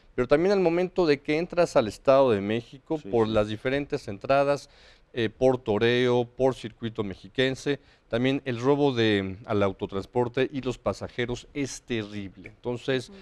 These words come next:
Speaker 1: el tema del, del robo de celular se ha disparado terriblemente, no solamente en la Ciudad de México, sino también en la zona conurbada.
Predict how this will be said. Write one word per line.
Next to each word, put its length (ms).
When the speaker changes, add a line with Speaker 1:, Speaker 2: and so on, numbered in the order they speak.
Speaker 1:
el 140
tema 320
del, 240
del 160
robo 200
de 80
celular 460
se 160
ha 40
disparado 640
terriblemente, 680
no 120
solamente 560
en 40
la 60
Ciudad 220
de 60
México, 440
sino 240
también 300
en 80
la 80
zona 320
conurbada. 680